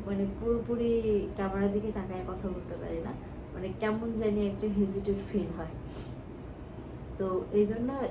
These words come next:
এদিকে একবার তাকাই, ওইদিকে একবার তাকাই। তো এটা নিয়েও অনেকেই মন্তব্য করেছেন। তো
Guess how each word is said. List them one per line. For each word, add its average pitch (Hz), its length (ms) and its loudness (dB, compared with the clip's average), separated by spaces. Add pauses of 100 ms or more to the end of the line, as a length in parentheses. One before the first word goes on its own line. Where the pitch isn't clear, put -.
এদিকে 202 320 4
একবার 190 380 0
তাকাই, 185 400 -6
ওইদিকে 196 360 -4
একবার 180 300 -6 (100)
তাকাই। 175 300 -6 (560)
তো 220 60 2
এটা 233 300 6
নিয়েও 240 260 6
অনেকেই 220 320 2
মন্তব্য 208 600 2
করেছেন। 185 420 -2 (640)
তো 185 160 0